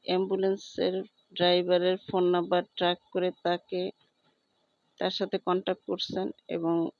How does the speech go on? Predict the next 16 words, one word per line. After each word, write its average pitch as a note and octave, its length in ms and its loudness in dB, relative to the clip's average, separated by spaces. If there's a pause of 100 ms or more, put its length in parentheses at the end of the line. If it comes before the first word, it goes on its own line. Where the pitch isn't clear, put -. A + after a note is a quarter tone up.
আমাদের F3+ 440 0 (140)
ফোন G3 140 2
নাম্বার F#3+ 360 2 (100)
থেকে G3+ 200 -2
আমাদের F3+ 360 2
অ্যাড্রেস F3+ 540 -2
ট্র্যাক F3+ 220 0 (160)
করে F#3 200 0
তাকে E3+ 320 -4
দিয়ে F3 480 0 (1000)
তাকে F3+ 280 -4
আমা-, E3 320 -2 (120)
পাঠিয়ে E3+ 380 0
দিয়েছেন E3+ 380 -4
আমাদের D#3+ 280 -2
এখানে। E3 420 -4